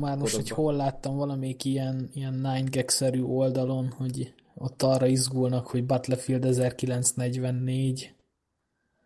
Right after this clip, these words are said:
Speaker 1: Hát.
Speaker 2: Hogy jó
Speaker 1: Igen.
Speaker 2: lenne.
Speaker 1: Igen, egyébként sok helyen olvasgatom, hogy Kodnál is, meg Battlefieldnél is szeretnék az emberek, hogyha megint valami világháborús lenne, vagy valami múltba mutató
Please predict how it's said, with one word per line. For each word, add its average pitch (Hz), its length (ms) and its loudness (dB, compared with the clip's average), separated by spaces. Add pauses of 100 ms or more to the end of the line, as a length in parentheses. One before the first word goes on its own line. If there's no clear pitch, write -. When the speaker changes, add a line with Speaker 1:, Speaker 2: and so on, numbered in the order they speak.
(1200)
Speaker 1:
Hát. 151 520 -10 (540)
Speaker 2:
Hogy 123 220 4
jó 127 140 6
Speaker 1:
Igen. 131 120 4
Speaker 2:
lenne. 131 440 4 (500)
Speaker 1:
Igen, 190 200 -4
egyébként 156 280 -4
sok 226 220 -2
helyen 175 200 0
olvasgatom, 143 640 -2 (140)
hogy 139 460 -4 (840)
Kodnál 147 500 -2
is, 131 120 -4
meg 120 140 -8
Battlefieldnél 131 640 -4
is 120 80 -6
szeretnék 117 460 -4
az 123 100 -6
emberek, 107 400 -6
hogyha - 220 -12
megint 113 420 -6
valami 101 280 -4
világháborús 107 920 -6
lenne, 110 280 -6
vagy 101 140 -4
valami 107 280 0
múltba 104 480 -2
mutató 104 600 -6